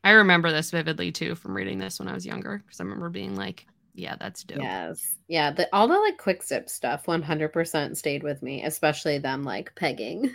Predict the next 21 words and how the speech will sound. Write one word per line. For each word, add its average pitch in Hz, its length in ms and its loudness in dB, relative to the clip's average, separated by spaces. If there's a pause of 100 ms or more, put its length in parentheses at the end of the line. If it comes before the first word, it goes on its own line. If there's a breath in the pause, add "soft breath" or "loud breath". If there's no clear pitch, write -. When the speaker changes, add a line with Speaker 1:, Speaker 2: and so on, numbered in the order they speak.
(280)
Speaker 2:
<laughs> - 180 2
Speaker 1:
Mm-hmm. 190 580 10
Speaker 2:
people 254 220 6
with 247 320 2
them 277 360 6 (460 loud breath)
that, 165 220 8
uh, 151 400 4
that 156 140 4
had 160 120 0
done 165 180 -2
them 175 200 -4
wrong. 185 280 -4 (1120 soft breath)
Speaker 1:
And, 208 320 8
uh, 175 300 12
Quick 226 260 6
Zip 262 300 0
was 180 280 2
also 170 360 2
in 151 360 -2 (400)
Dreamland. 151 560 -6 (600)
Speaker 2:
Yes. - 560 -6